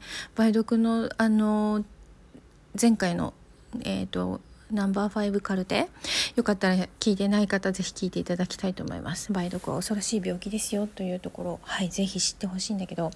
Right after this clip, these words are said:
何を思い出したかっていうと、えーとね、風俗で働いているお嬢さんたちが、えー、あるものを膣の中に入れるのね。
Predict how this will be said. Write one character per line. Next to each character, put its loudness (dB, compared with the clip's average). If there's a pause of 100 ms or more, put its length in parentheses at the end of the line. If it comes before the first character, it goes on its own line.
(440)
何 10
を 6
思 6
い 6
出 8
し 6
た 4
か 6
っ 6
て 2
い 6
う 0
と、 8 (720)
え 2
ー 2
と -2
ね、 0 (540)
風 6
俗 6
で 2
働 2
い 2
て 2
い 2
る 2
お 2
嬢 6
さ 4
ん 4
た 0
ち -2 (680)
が、 8 (600)
え 0
ー、 -12
あ 10
る 6
も 8
の 6
を -4
膣 4
の 10
中 0
に -4
入 6
れ 4
る 4
の 2
ね。 4